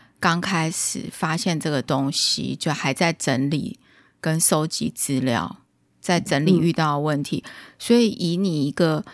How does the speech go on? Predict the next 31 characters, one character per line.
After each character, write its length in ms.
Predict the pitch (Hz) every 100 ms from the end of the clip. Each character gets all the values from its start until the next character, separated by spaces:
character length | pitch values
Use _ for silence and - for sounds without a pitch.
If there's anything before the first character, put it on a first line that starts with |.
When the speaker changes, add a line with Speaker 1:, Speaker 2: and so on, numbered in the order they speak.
| - -
Speaker 1:
法 260 | - 139
规 260 | 139 185 185
人 260 | 185 147 151
员 200 | 143 143
来 220 | 143 143
讲， 300 | - 127 139
现 200 | - 220
在 160 | 226
还 240 | 208 - 160
没 140 | 170
有 140 | 202 170
一 100 | 156
个 160 | 180
很 240 | 180 156 139
solid 600 | - 180 170 175 160 - 127 -
的 300 | - - - - - - _
一 120 | -
个， 520 | - 170 147 82 127 190 _ _ _ -
就 100 | 170
是 80 | 165
说 480 | - 160 151 151 175
这 140 | - 165
些 340 | - 151 151
主 220 | - 143
管 200 | 165 139
单 240 | - 151 151
位 200 | 156 135
有 160 | 127
一 100 | 139
个， 300 | 156 147 165 - - _ _ _ _ _ _ _
呃， 280 | 170 151